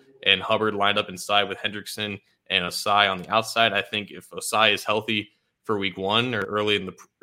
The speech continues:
early in the regular season, that's the grouping that you're probably going to see on second and longs and, and third downs in general. So it was nice to get a glimpse into what their plans are now. It was also interesting to me, at least, Josh Tupou got the start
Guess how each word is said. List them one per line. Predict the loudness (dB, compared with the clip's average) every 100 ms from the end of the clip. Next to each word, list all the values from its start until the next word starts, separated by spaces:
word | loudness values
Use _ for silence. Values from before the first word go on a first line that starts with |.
| -8
early | -6 -2 -2
in |
the | -2
regular | -4 -4 -8
season, | -10 -8 -6
that's | -6 -8
the | -12
grouping | -8 -6 -2 -2 -4 -10 _ _ -10
that | -10
you're | -10
probably | -6 -2 0 -2 -2
going | -2 -2
to | -4
see | -6 -6
on | -4
second | -4 -6 -6 -6
and | -6
longs | -4 -4 -4 -6
and, | -10 -10
and | -12 -6 -2
third | -2 0
downs | -2 -2 -6
in | -10
general. | -6 -4
So | -4 -4
it |
was | 0
nice | 2 0
to | -2
get | -4 -4
a |
glimpse | -4 -6 -6 -10 -16 _ _ _
into | -14 -8 -6
what | -4
their | -6
plans | -4 -4 -2
are | -4
now. | -2 2 0 0 _ _ -4
It |
was | 2
also | 2 0
interesting | -6 -6 -6 -4
to | 0
me, | 4 4
at | 2
least, | -4 -6 -12 _
Josh | 2 2 2
Tupou | -4 -2 0 0
got | -2
the | -4
start | -10 0 2 2 0